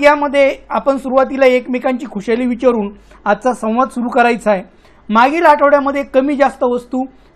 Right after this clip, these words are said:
संख्यामध्ये तुलना करणे, ही कृती मुलांनी कशा प्रकारे केली, याचा अनुभव आपण एकमेकांशी सांगणार, share करणार आणि त्यानंतर प्रत्यक्षामध्ये घरापुढे थांबला टांगा,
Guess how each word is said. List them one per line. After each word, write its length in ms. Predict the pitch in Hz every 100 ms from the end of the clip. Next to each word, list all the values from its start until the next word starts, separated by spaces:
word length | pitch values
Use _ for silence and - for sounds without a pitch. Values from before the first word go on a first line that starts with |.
| -
संख्यामध्ये 580 | 254 262 285 285 269 262
तुलना 320 | 262 247 285
करणे, 340 | 285 240 226 220 - - -
ही 140 | 294
कृती 420 | 320 277 220 254
मुलांनी 400 | 247 247 247 254
कशा 320 | - 247 277
प्रकारे 380 | 285 247 247 240
केली, 320 | 240 247 226
याचा 260 | 240 233 233
अनुभव 480 | 208 214 226 262 262 - -
आपण 240 | 233 262 247
एकमेकांशी 640 | 240 254 233 233 233 240
सांगणार, 420 | - 196 208 240 247
share 320 | - 254 285
करणार 440 | 285 233 214 202 180 - -
आणि 180 | 233 254
त्यानंतर 560 | 254 311 339 294 233 254
प्रत्यक्षामध्ये 840 | 254 208 240 - 233 226 208 214 214 - - -
घरापुढे 520 | 185 220 285 285 277
थांबला 380 | 277 190 226 247
टांगा, 480 | 247 233 240 226